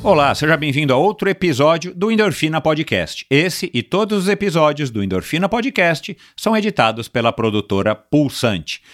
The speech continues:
Bom, pessoal, sejam bem-vindos. Esse episódio do Endorfina Podcast, ele, ele não encerra, mas ele, ele acaba, ele acaba colocando aqui uma, um ponto final nessa sequência, né,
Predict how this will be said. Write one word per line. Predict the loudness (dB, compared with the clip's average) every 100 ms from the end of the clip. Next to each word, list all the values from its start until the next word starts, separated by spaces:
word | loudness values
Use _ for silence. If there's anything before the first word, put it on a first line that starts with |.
| -20 -18 -14 0
Bom, | 0
pessoal, | 2 0 2 2 0
sejam | -4 -2 0
bem-vindos. | 0 0 -2 -4 -6 -12 -8
Esse | -2 0 0 -2
episódio | 0 0 0 0 -2
do |
Endorfina | 0 -2 -2 -4 0
Podcast, | 0 0 -2 -2 -2 -12 -16 -20 -20 -20 -20 _
ele, | -2 0 2 2 2 2 0 -2 -6 -10 -6
ele | -2 0
não | 2 0
encerra, | -2 0 2 2 0 -4
mas | -4 -2
ele, | -2 0 2
ele | 2 0 0 0 0
acaba, | 0 0 0 2 2 2 0 -4 -12 _ _
ele | -2 -2
acaba | 0 0 -2
colocando | 0 -2 0 -2 -2
aqui | -2 -2
uma, | 0 0 -2 -8 -16 -20 -8
um | -4
ponto | 0 -2 -4
final | -4 0 2 2
nessa | 0 -2 -2
sequência, | -2 -2 0 0 0 -4 -6 -8 -10 _ _
né, | -2 -2 -2